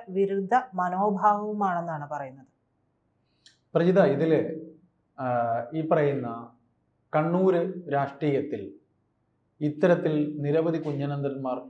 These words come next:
Speaker 2: ഈ സി പി എമ്മിന്റെ ബലിയാടുകളാണ്. ഒരു ഘട്ടത്തിൽ അവർ സി പി എം എന്ന് പറയുന്ന പാർട്ടിയിൽ അവർ പാർട്ടിക്ക് അഭിമതരും പാർട്ടി ചെയ്യ-, പാർട്ടി പറയുന്ന കാര്യങ്ങൾ ചെയ്യുന്ന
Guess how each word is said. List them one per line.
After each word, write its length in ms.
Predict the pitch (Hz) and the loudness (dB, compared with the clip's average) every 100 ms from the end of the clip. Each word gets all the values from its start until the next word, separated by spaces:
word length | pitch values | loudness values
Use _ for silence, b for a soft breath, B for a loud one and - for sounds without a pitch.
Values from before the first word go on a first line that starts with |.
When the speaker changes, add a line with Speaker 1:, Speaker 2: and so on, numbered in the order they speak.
| _ _ - | _ _ -10
Speaker 2:
ഈ 80 | 139 | -8
സി 280 | 135 131 123 | -4 -6 -4
പി 40 | 147 | -4
എമ്മിന്റെ 260 | 135 127 | -2 -4
ബലിയാടുകളാണ്. 840 | 123 120 127 131 131 110 104 - _ _ _ _ _ _ _ _ _ _ _ _ _ - | -4 -4 -4 -4 -4 -6 -12 -16 _ _ _ _ _ _ _ _ _ _ _ _ _ 2
ഒരു 160 | 165 | 6
ഘട്ടത്തിൽ 360 | 220 202 202 202 | 6 6 6 6
അവർ 160 | 180 175 | 6 4
സി 160 | - | 0
പി 220 | 170 170 | 0 2
എം 360 | 180 180 175 175 | 2 2 -4 -4
എന്ന് 120 | 165 | -2
പറയുന്ന 320 | 160 160 160 | 2 2 0
പാർട്ടിയിൽ 800 | 160 156 143 147 156 143 135 139 - | 0 2 2 2 0 0 0 -4 -4
അവർ 160 | 147 156 | -2 0
പാർട്ടിക്ക് 720 | 147 143 143 160 147 160 165 - _ _ _ - | 0 0 0 -4 -6 -6 -8 -14 _ _ _ -4
അഭിമതരും 840 | 135 151 156 151 147 151 - - - _ _ _ _ - | -2 0 2 2 2 -2 -10 -16 -20 _ _ _ _ 2
പാർട്ടി 280 | 160 165 - | 6 6 4
ചെയ്യ-, 460 | 170 156 147 147 139 | 4 4 2 0 4
പാർട്ടി 280 | 151 151 175 | 4 4 4
പറയുന്ന 460 | 151 151 147 151 | 4 4 2 0
കാര്യങ്ങൾ 380 | 147 143 143 143 | 2 2 2 -4
ചെയ്യുന്ന 680 | 135 143 143 143 143 143 | -2 -4 -2 -6 -6 -10